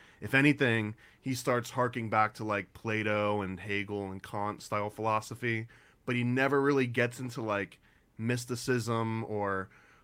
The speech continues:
um, he's, he's very specific with his words, and he always tries to tie it to philosophical concepts. He never really goes on, like,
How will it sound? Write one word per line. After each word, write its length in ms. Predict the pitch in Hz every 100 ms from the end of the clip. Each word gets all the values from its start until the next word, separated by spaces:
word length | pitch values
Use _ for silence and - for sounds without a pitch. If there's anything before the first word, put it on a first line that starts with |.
| -
um, 560 | 107 101 101 95 95 -
he's, 260 | - 123 117
he's 220 | 127 101
very 340 | 98 131 135
specific 540 | 127 - 113 135 120 117
with 140 | 113
his 120 | 107
words, 400 | 101 113 147 170
and 140 | - 113
he 60 |
always 240 | 110 131 127
tries 300 | - 131 120
to 100 | 104
tie 340 | - 117 123
it 140 | 117 -
to 80 |
philosophical 640 | - 123 110 - 110 104 101
concepts. 680 | - 113 107 - 92 90 -
He 80 | 107
never 320 | 113 117 123
really 240 | 127 113
goes 320 | 107 110 113
on, 180 | 113 104
like, 240 | 98 95